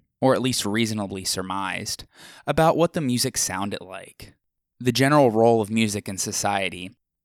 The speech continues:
the economics of music, the importance of a professional cast of musicians, and so forth. Even archaeological remains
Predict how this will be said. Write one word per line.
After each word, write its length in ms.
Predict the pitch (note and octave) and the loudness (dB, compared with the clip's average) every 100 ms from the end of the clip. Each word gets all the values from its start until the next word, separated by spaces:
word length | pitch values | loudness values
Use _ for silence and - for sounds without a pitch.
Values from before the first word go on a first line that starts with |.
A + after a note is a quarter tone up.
| _ | _
the 160 | B2+ D3+ | 2 2
economics 640 | D#3+ A#2 A2+ A#2+ A2 - | 2 2 2 2 0 -2
of 100 | F#2 | -4
music, 540 | F#2+ F#2 G2 F#2 - - _ _ _ | -6 -6 -6 -8 -10 -20 _ _ _
the 140 | C#3+ | 0
importance 680 | D3 C3+ C#3 E3+ C#3 A#2+ - | 0 0 0 0 0 -4 -4
of 180 | - A#2 | -2 -4
a 40 | |
professional 560 | A2 A#2 - B2 - A2 | -4 -4 0 0 2 -2
cast 420 | - A2+ A2+ - | 0 0 0 -2
of 60 | G#2 | -4
musicians, 800 | G2+ F#2+ G#2 - F2+ F#2 - - _ - | -6 -4 -4 -4 -8 -10 -12 -14 _ -10
and 120 | A#2 | -4
so 240 | - G#2+ | 0 0
forth. 520 | G#2 G2 F#2+ - - - _ _ _ _ _ _ | 0 -6 -10 -12 -20 -20 _ _ _ _ _ _
Even 240 | D3 F3 E3+ | -2 2 2
archaeological 760 | D#3+ E3 C#3 B2+ B2 - G#2+ | 2 2 2 2 2 -2 -2
remains 840 | F#2+ G2 F#2+ G2 F#2+ F#2 - - | -2 -4 -6 -10 -12 -14 -12 -12